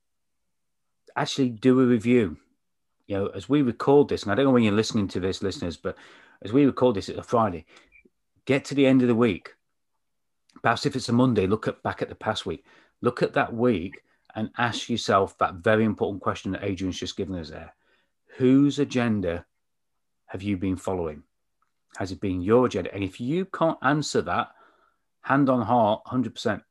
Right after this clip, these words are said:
then the likelihood is you've not been you, you've not been authentic to yourself, and you've allowed other people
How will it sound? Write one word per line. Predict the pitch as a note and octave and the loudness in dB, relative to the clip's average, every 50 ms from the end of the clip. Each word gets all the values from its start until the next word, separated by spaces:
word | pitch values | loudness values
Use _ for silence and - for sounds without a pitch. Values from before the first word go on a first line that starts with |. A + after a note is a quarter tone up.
| _ _ _ _ | _ _ _ _
then | - G2 G2+ G2+ G2+ G2+ F#2 - | -6 -4 -4 -4 -4 -6 -6 -6
the | G#2 G2+ | -6 -4
likelihood | G2+ A2 A2+ A#2 - - G#2 G2 F#2+ | -2 -2 -2 -2 -2 -4 -6 -4 -4
is | G2+ G2+ G2 F2+ - | -4 -4 -4 -4 -6
you've | G#2 G2 G2+ G2 F2+ - A2 | -6 -4 -4 -6 -6 -10 -12
not | G#2 G2+ G#2 A2 G#2 - - - _ | -10 -8 -6 -6 -6 -8 -10 -10 _
been | A2+ G#2 F#2+ F#2+ F#2+ F#2 | -6 -4 -4 -4 -4 -4
you, | F#2 G2+ G2+ F#2+ | -4 -2 -2 -2
you've | F#2+ F#2+ F2+ F2+ E2+ G#2 | -2 -2 -4 -6 -6 -6
not | G#2 - - | -8 -8 -8
been | - G2 G2 | -8 -6 -6
authentic | F#2 - - G2 F#2+ - - - - | -6 -6 -6 -8 -8 -8 -10 -14 -12
to | - - | -10 -10
yourself, | F#2 F2 - - G#2+ F2 D#2 - - - _ _ _ _ _ _ _ _ | -8 -8 -6 -6 -6 -6 -8 -12 -18 -20 _ _ _ _ _ _ _ _
and | - G2+ | -8 -6
you've | G2+ G2 | -2 0
allowed | G2 F#2+ G2 G2 G2 - - - | 2 2 2 2 0 -2 -4 -2
other | B2 A#2+ B2 A#2 | 0 0 0 0
people | - - G#2+ F#2 E2 - - F#2 F2 E2+ | 0 -2 -4 -4 -4 -4 -4 -4 -4 -4